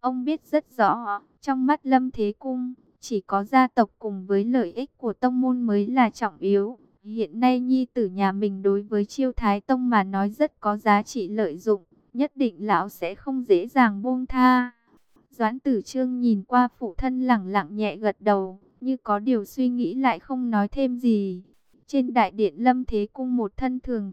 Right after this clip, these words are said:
phục màu tím sậm ngồi ở hoàng tọa, đạo quân Giáp Hỏa ngồi một bên, bên kia là một lão già khác,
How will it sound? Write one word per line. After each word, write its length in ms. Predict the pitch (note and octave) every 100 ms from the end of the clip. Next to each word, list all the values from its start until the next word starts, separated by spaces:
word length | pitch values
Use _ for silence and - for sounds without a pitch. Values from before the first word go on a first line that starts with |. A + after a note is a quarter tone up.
| -
phục 160 | G3+ -
màu 260 | G#3 G3
tím 280 | - G3+ G#3
sậm 380 | - B3+ D3+ G#3
ngồi 200 | G#3+ F#3+
ở 160 | G#3 F#3+
hoàng 340 | G#3 G3 F#3+
tọa, 320 | A3+ G3+ G3 _ -
đạo 220 | G#3+ E3+ -
quân 260 | B3+ B3
Giáp 200 | C4+ D4 _
Hỏa 260 | C#4 G#3+
ngồi 280 | F#3+ G3+ G3
một 280 | G3 G3 G#3
bên, 400 | B3 C4 A#3+ A#3+ _ _ _ -
bên 240 | C4 B3+
kia 240 | - C4
là 200 | A#3+ A3
một 220 | G3 G3+ F#3
lão 300 | G#3 F3 B3
già 240 | C#4 G#3
khác, 360 | - C#4 D4